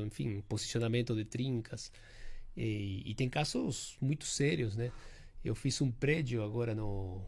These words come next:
agora não, mentira, fiz ano passado, acabei, se não me engano, em fevereiro.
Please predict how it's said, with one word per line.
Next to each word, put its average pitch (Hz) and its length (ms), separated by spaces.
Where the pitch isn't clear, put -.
agora 107 280
não, 98 100
mentira, 95 400
fiz - 400
ano 131 160
passado, 101 380
acabei, 101 400
se - 100
não 123 80
me 127 60
engano, 123 200
em 117 40
fevereiro. 104 520